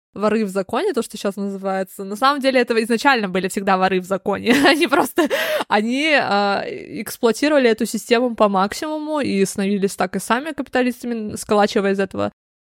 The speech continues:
состояние. И, конечно, для вообще, наверное, левой мысли интересна эта тема ещё и тем, что полиция очень активно внедрялась, да, в раз-, в различные радикальные, да, движения,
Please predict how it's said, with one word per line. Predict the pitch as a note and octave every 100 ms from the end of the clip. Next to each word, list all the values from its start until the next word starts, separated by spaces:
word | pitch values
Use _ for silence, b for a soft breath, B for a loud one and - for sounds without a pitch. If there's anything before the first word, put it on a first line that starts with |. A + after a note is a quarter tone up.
| _ _
состояние. | - G#3+ - G#3 G3+ G3+ G3 G3 G3 - _ _
И, | - G#3 G#3+ G#3+ G#3+ G#3 G3+ G3 - -
конечно, | - A#3 C4+ -
для | A3+ G#3 G#3
вообще, | G3+ F#3+ G#3+ G3 -
наверное, | - G3+ G#3 G#3 G3+
левой | G3 A3 G#3+ G3+
мысли | A3+ F#4 F4 A#3+ G#3 G3+
интересна | - G#3+ A3 A3+ G#3+
эта | G3+
тема | G3 A3 G#3
ещё | G3+
и | G3+
тем, | - E4+
что | - - G#3 G#3+ - _ _
полиция | G#3 G#3 C#4 - A#3 G#3+ G#3
очень | - G#3+ G#3
активно | G3 - A#3
внедрялась, | G#3 G3 F#3 G#3 G3 G#3 F3+
да, | G#3 A3
в | G3 - F#3+
раз-, | G3 F#3+ -
в | G3
различные | G3 G3 G3 G3
радикальные, | G3 G3+ G#3+ G3+ F#3+ G3
да, | G3+ G#3+
движения, | G#3+ G3 G3+ D4 F4+ C#4+ B3